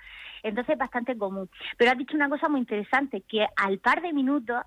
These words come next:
desaparece. Entonces nos levantamos, nos bebemos un traguito de agua,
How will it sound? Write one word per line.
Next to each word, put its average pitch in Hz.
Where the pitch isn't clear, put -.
desaparece. 202
Entonces 208
nos 202
levantamos, 214
nos 185
bebemos 220
un 277
traguito 254
de 254
agua, 294